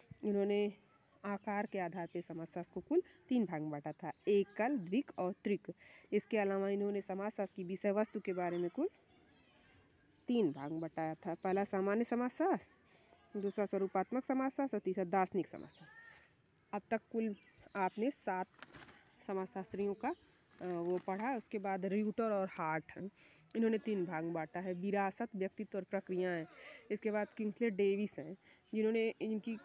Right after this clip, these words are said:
उम, बुक काफ़ी फेमस है और अक्सर, उम, पीजीटी और हायर वगैरह में पूछी जाती है। इनकी बुक का नाम है ह्यूमन सोसाइटी, नेट की परीक्षाओं में भी पूछी जाती है। तो किंग्सले डेविस ने समाजशास्त्र की सब्जेक्ट मैटर को, विषय वस्तु को कुल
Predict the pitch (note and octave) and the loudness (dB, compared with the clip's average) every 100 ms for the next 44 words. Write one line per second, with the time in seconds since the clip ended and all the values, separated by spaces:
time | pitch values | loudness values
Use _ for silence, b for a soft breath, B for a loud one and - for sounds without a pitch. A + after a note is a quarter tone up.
0 | - F#3+ F#3 E3+ F3 F3+ A#3 - G#3 G3 | -2 2 2 2 0 0 -2 0 0 0
1 | A#3 - G3 G#3 G#3 G#3 C#4+ A#3 F#3 F#3 | -4 0 0 0 0 2 4 4 2 0
2 | - G#3 - F#3+ F3+ E3+ E3 E3 E3 - | -6 -8 -6 -2 -2 -2 -2 -4 -6 -4
3 | G3 G3+ - G#3 G#3 G3+ - B B B | -2 -4 -4 -2 -2 -4 -6 B B B
4 | F#3 F#3 F#3+ F#3+ F#3 F#3+ F#3+ G3 F#3+ F#3+ | -4 0 2 2 2 2 0 -2 -8 -2
5 | F#3+ F3 G3 G#3+ B3 G3+ F#3 F#3 F#3 G3 | -2 -2 -2 -2 -2 -2 -4 -4 -2 -2
6 | F#3 F#3+ G#3 B3+ G3+ F#3+ F#3+ G3 - F#3 | -2 -2 -2 -4 -4 -2 -2 -2 -4 -4
7 | F#3 F3+ G#3 F3 F3+ E3+ G3+ F#3 E3 F3 | -2 -2 -2 -2 -2 -4 -4 -4 -4 -4
8 | E3 E3+ E3 E3 E3+ D#3+ - E3 F3 B | -4 -4 -6 -8 -6 -6 -4 -6 -6 B
9 | B B B A3 - G#3+ A#3+ A#3+ G#3+ A3 | B B B -6 -4 -4 2 4 4 0
10 | A3+ A3 A#3+ G#3+ F#3+ F#3+ F#3+ G3 G#3 G#3 | -2 -2 0 -2 -2 -2 -2 -2 -4 -6
11 | - A#3 B3 G#3 F3+ F3+ G3+ - F#3+ F3+ | -6 -4 -2 -2 -2 -2 -4 -2 -2 -2
12 | F3+ B3 A#3+ G3+ F#3 F#3 - A#3+ C4+ | -2 -2 -2 0 0 0 -4 -4 -2